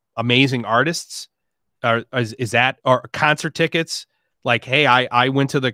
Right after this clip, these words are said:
concert where, I mean, think about it. You know, if you're at a concert where something major happened, right? When Jimi Hendrix played,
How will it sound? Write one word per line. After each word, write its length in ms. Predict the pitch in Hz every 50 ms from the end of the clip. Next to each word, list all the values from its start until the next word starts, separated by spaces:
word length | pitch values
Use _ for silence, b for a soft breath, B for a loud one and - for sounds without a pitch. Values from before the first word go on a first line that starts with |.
| - _
concert 480 | - - 131 135 135 - 147 139 120 -
where, 460 | - 127 123 123 123 123 120 120 120 - _ _ _ _
I 60 | -
mean, 180 | 214 170 131 113
think 220 | - _ 254 285 254
about 200 | - 113 95 95
it. 100 | 98 - _ _ _ _ _ _
You 80 | 135 127
know, 80 | 113
if 100 | 110 -
you're 140 | 131 151 160
at 80 | 147 135
a 60 | 127
concert 400 | - - 135 143 143 - 139 123
where 140 | 113 120 113
something 340 | - 143 135 120 123 107
major 360 | 107 107 117 123 123 123 107 101
happened, 500 | - 113 120 - - - 98 113 127 - _ _ _ _ _ _ _ _ _ -
right? 240 | 110 113 127 139 -
When 240 | 127 120 113 110 104
Jimi 300 | - 120 117 120 113 -
Hendrix 400 | - 123 127 123 120 110 - -
played, 420 | - - 131 120 117 110 107 107